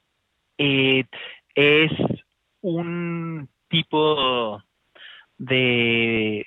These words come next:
de jerez que se prueba y la ge-, y el mismo, eh, maestro del, dentro del, del agar, eh,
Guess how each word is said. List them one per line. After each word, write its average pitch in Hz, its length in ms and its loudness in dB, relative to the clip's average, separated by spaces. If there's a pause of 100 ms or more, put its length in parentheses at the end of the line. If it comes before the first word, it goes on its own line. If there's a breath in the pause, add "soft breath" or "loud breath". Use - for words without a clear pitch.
(100)
de 117 120 -2
jerez 135 420 2 (1700 loud breath)
que 185 360 2 (840)
se 135 120 0
prueba 190 480 2 (1040)
y 143 120 -4
la 131 200 0
ge-, - 240 -6 (120)
y 143 300 2
el 143 200 2
mismo, 156 720 -2 (400 loud breath)
eh, 117 440 0 (1500)
maestro 127 680 -2
del, 113 640 0 (220)
dentro 131 320 -2
del, 120 400 0
del 113 220 0
agar, 123 420 2 (400 loud breath)
eh, 123 460 -2